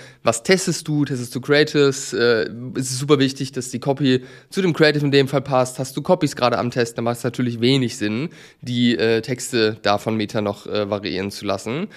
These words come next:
Aber das sind alles so Sachen, die sind relativ unbedenklich. Es gibt aber drei konkrete Sachen, die ich jetzt mitgenommen habe, wo ich wirklich vorsichtig wäre, die erfahrungsgemäß wirklich auch auf die Marge gehen können. Das fängt an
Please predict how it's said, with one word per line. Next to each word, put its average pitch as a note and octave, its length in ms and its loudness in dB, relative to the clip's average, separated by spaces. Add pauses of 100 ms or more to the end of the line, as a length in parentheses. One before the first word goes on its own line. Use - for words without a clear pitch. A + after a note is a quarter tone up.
(160)
Aber - 80 0
das C#3+ 100 2
sind F3+ 100 0
alles - 180 2
so C#3+ 80 -4
Sachen, C3 500 0 (380)
die B2+ 400 2 (160)
sind B2+ 400 0
relativ B2+ 480 -2
unbedenklich. - 800 -2 (280)
Es - 140 -10
gibt D#3 180 0
aber F3 560 2
drei B2+ 320 0
konkrete D#3+ 520 0
Sachen, A2 300 -4
die A2 60 -6
ich G#2+ 80 -8
jetzt A#2 160 -10
mitgenommen G#2 420 -2
habe, G#2+ 480 0 (280)
wo C3 260 2
ich B2 300 -2
wirklich C#3 480 0
vorsichtig A#2+ 720 2
wäre, G#2 320 0
die F3 340 -2 (200)
erfahrungsgemäß C3+ 960 0
wirklich B2+ 300 -2
auch A2 140 0
auf A2+ 160 -6
die G#2+ 80 -6
Marge G#2+ 320 0
gehen F#2 220 -8
können. - 280 -12 (840)
Das B2+ 160 -4
fängt F3 320 0
an F3 340 -2